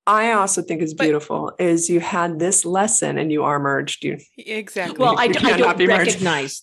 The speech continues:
Speaker 2: the merging. Yes.
Speaker 3: You
Speaker 1: Yes, your
Speaker 3: perceive.
Speaker 1: awareness. You forgot
Speaker 2: Right,
Speaker 1: your
Speaker 2: right,
Speaker 1: awareness.
Speaker 2: right. Perceive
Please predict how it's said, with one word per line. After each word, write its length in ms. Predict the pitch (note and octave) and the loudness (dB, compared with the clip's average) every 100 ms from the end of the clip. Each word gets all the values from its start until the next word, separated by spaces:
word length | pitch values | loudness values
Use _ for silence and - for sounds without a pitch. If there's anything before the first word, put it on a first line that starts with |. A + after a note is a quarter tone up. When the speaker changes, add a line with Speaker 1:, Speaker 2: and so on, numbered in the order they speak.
| - | -6
Speaker 2:
the 80 | D3+ | -4
merging. 420 | C#3+ C3+ C#3 A#2 | -4 -4 -8 -14
Yes. 180 | D#3 C3+ G#3+ | -12 -4 0
Speaker 3:
You 60 | |
Speaker 1:
Yes, 360 | B3+ F3 A3 G3+ | 2 2 2 2
your 140 | G3 | 2
Speaker 3:
perceive. 100 | F#3+ | 2
Speaker 1:
awareness. 720 | F#3 E3 D#3+ C#3 A#2+ - - - | 2 2 2 0 0 -4 -4 -2
You 100 | A3 | -2
forgot 520 | G#3+ G#3 F3+ D#3+ C#3+ | 0 0 2 4 2
Speaker 2:
Right, 40 | - | 0
Speaker 1:
your 100 | E3+ | -2
Speaker 2:
right, 100 | C#3 | -2
Speaker 1:
awareness. 320 | C3 A#2+ C3+ C#3 - | -4 -6 -6 -8 -10
Speaker 2:
right. 120 | - - | -16 -20
Perceive 320 | D#3 - F#2 | -20 -20 -20